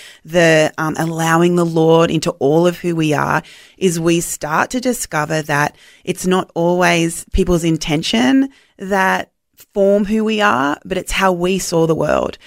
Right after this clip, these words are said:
And so at eleven, you know, in this moment, I saw the world as incredibly unsafe, unstable, uncertain, that I was unwanted, unlovable, um, that I didn't have the capacity. And it really, I can look back now and can see that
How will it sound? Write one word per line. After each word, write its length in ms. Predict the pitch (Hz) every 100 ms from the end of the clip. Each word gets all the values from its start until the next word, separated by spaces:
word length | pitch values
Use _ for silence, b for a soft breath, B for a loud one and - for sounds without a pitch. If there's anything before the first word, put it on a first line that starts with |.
| B B B
And 180 | 190
so 200 | 185 190 185
at 120 | 180
eleven, 720 | 175 175 208 202 170 165 175 -
you 80 |
know, 120 | 175 170
in 140 | 175
this 240 | 190 196 180
moment, 560 | 170 190 165 156 151
I 140 | - 156
saw 260 | - 170 160
the 80 | 156
world 340 | 156 156 156
as 220 | 156 160
incredibly 460 | 160 165 185 175 190
unsafe, 520 | 175 170 160 156 160 -
unstable, 960 | 165 170 - - 165 156 160 160 160 B B B
uncertain, 960 | 160 180 175 - 180 170 - 175 170 190 b b
that 100 | 175 -
I 160 | 160
was 240 | 165 175 165
unwanted, 720 | 156 165 160 165 - 170 175 -
unlovable, 920 | 143 165 165 165 170 165 165 165 180 B B B
um, 300 | - 151 160
that 140 | - 160
I 100 | 160
didn't 240 | 165 160
have 340 | 170 170 165 175
the 80 | 175
capacity. 960 | 185 175 180 160 - 165 156 151 165 B B B
And 140 | 165 180
it 80 | -
really, 360 | 170 208 220 196
I 100 | 165
can 200 | - 185
look 180 | 180 -
back 260 | 170 160 175
now 500 | 170 160 156 156 -
and 160 | 165 160
can 160 | 170
see 500 | 151 - - 175 170
that 200 | 160 151